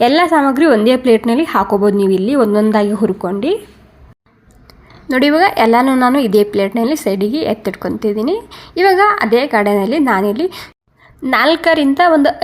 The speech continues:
ಐದು ಚಮಚ ಆಗುವಷ್ಟು ನಾನಿಲ್ಲಿ ಪುಟಾಣಿ ಹಾಕ್ಕೊತಿದ್ದೀನಿ. ಪುಟಾಣಿ ಇಲ್ಲ ಅಂದರೆ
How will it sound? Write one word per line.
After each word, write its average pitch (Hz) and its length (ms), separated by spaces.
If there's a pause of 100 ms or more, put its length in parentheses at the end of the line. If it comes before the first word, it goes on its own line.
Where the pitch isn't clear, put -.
ಐದು 302 280
ಚಮಚ 233 260 (140)
ಆಗುವಷ್ಟು 220 340 (100)
ನಾನಿಲ್ಲಿ 214 360 (100)
ಪುಟಾಣಿ 214 420
ಹಾಕ್ಕೊತಿದ್ದೀನಿ. 202 640 (340)
ಪುಟಾಣಿ 277 340 (120)
ಇಲ್ಲ 247 120 (100)
ಅಂದರೆ 226 180